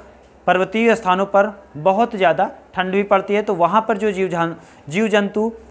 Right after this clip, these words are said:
रहते हैं उनके बाल बहुत ज़्यादा बड़े होते हैं, उनकी त्वचा मोटी होती है, अर्थात उनकी जो खाल होती है वो मोटी होती है।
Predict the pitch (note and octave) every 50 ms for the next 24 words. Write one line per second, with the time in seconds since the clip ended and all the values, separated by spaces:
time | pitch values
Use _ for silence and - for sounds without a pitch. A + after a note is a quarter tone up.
0 | - - D#3 E3+ E3+ E3+ A#3 A3 G#3+ G#3 G#3 G#3+ G#3+ G#3 - E3 E3+ F3 E3 G#3
1 | G3+ G3 E3 C3 B2 D3 D3 D#3+ F3+ F#3 F3 F3+ F3+ F#3+ F3+ E3+ G3 F#3 F3+ F#3
2 | F3+ F#3+ F#3+ F#3+ F#3+ F#3+ F#3+ F#3+ F#3 F#3 F#3 F#3+ F#3+ - - - - - - F#3+
3 | G3 G3 G3+ A3 G#3+ - F3+ D#3+ - F#3+ F#3 F#3+ F#3 D#3+ D#3 D#3+ D#3 F#3 F#3+ F#3
4 | F#3 F#3 G3 G3 F3+ E3 - E3+ E3+ E3+ E3+ E3+ F3 E3 E3+ E3+ D#3+ D3 - -
5 | - - - - - - E3+ F#3 G3 G3 F#3 F#3+ F#3+ G3 G3+ G3+ F#3+ F3+ F3 D3
6 | C#3 C3+ C3+ C3+ F#3 F#3+ G3 F#3+ F#3 F#3+ F#3+ - G3+ G3 F#3 F#3+ G3+